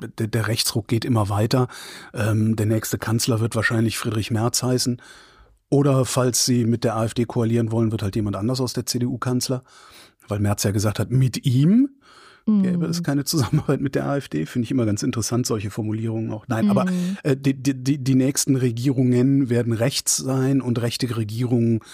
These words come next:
Speaker 1: scheren sich einen, einen feuchten Kehricht um, um Gesundheit der Bevölkerung, um, um Gesundheit der Böden und so. Das interessiert die alles nicht. Die interessiert nur, wo kann man möglichst gut Geld machen.
Speaker 2: Ja. Wir bleiben bei der Wirtschaft, ähm,
Speaker 1: Und das muss man,
Speaker 2: mhm.
Speaker 1: Entschuldige.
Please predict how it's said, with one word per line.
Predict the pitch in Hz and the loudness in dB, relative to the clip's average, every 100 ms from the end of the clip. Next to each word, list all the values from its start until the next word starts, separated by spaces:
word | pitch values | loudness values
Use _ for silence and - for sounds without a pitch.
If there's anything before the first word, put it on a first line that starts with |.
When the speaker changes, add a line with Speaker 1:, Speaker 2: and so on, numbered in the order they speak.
| - - | -20 -10
Speaker 1:
scheren | - 131 120 120 | -2 2 2 2
sich | 110 | 0
einen, | 104 101 120 | -2 -2 -2
einen | 113 117 113 | -4 -4 -4
feuchten | 110 117 113 - 110 | -4 0 -2 -2 -6
Kehricht | - 135 127 104 - | 2 2 2 -2 -6
um, | - 104 101 | -6 -6 -6
um | 107 107 107 | -8 -6 -2
Gesundheit | 104 113 117 113 98 - | 2 2 2 2 0 0
der | |
Bevölkerung, | 101 101 107 107 107 101 104 | -2 0 0 0 0 0 0
um, | 104 101 104 | 0 -2 -4
um | 113 104 92 92 113 | -4 -4 -4 -4 -2
Gesundheit | 107 107 107 101 | 0 2 0 0
der | 101 | 0
Böden | 104 101 104 | 0 2 0
und | 101 | -2
so. | - 101 | -4 -6
Das | |
interessiert | 98 113 107 113 | -2 0 0 0
die | 107 | -2
alles | 95 92 | -4 -8
nicht. | - - _ - - - - | -10 -14 _ -20 -20 -20 -6
Die | 113 | -4
interessiert | 113 - - 127 127 | -2 0 2 2 2
nur, | 120 110 | 0 0
wo | |
kann | 110 123 | 0 2
man | 110 107 107 | 2 2 0
möglichst | 107 104 - | -2 -2 -4
gut | 101 | -4
Geld | 98 95 | -4 -4
machen. | - 90 95 _ _ _ _ _ _ _ | -6 -8 -10 _ _ _ _ _ _ _
Speaker 2:
Ja. | 226 214 202 196 202 _ _ _ _ _ - - - - - - | -2 0 0 -2 -8 _ _ _ _ _ -20 -20 -20 -20 -12 -4
Wir | 220 | 0
bleiben | 202 185 214 | 2 2 2
bei | 285 214 | 2 2
der | 175 175 | 2 2
Wirtschaft, | 160 - - 165 - - | 0 0 -2 -4 -4 -4
ähm, | 175 165 170 | -2 2 2
Speaker 1:
Und | 165 | 2
das | 165 185 - - - | 2 0 -4 -12 -10
muss | - 202 | 0 2
man, | 196 226 | 4 2
Speaker 2:
mhm. | |
Speaker 1:
Entschuldige. | 277 127 113 101 | 0 -2 -2 -4